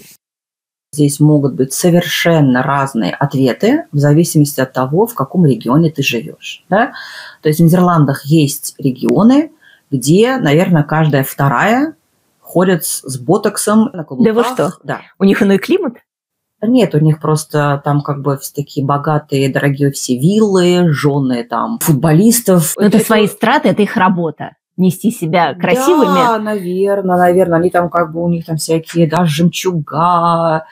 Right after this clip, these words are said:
Speaker 1: рестораны, каблуки, Гуччи, Армани. Я же постоянно на велике. У меня жизнь такая, что я вот как бы на велосипеде, да, от А до Б,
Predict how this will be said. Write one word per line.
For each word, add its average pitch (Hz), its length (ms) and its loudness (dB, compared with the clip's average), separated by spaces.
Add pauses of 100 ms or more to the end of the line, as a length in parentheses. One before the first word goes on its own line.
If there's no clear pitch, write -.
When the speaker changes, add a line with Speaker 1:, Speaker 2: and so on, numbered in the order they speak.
(580)
Speaker 1:
рестораны, 165 1040 0
каблуки, 170 1160 -4
Гуччи, 170 800 -4 (360)
Армани. 160 880 0 (420)
Я 208 100 2
же 214 100 0
постоянно 202 340 2
на 151 40 4
велике. 143 640 -2 (580)
У 165 100 -10
меня 196 180 2
жизнь 185 280 2
такая, 185 300 0
что - 160 -4
я 160 280 2
вот 156 180 -2
как - 120 -20
бы 156 80 -4
на 160 80 0
велосипеде, 170 600 0
да, 170 280 0
от - 200 -6
А 190 160 0
до 143 160 0
Б, 143 640 0